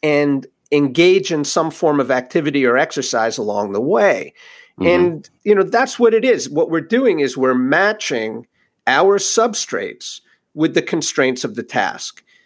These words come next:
Speaker 2: Mm-hmm.
Speaker 1: That's how we exercise. And really, to get fit from this,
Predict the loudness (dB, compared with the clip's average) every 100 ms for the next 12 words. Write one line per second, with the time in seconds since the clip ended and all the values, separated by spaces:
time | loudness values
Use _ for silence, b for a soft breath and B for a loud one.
0 | -2 2 4 4 0 0 2 2 2 2
1 | 0 0 -4 -4 -4 -4 -10 -10 -10 -12
2 | -14 -20 b b b b b 4 4 2
3 | -2 -10 -4 0 2 2 2 -4 -8 -4
4 | 0 -2 -2 -18 -14 0 0 0 -8 -8
5 | -4 -2 -4 -6 -10 -12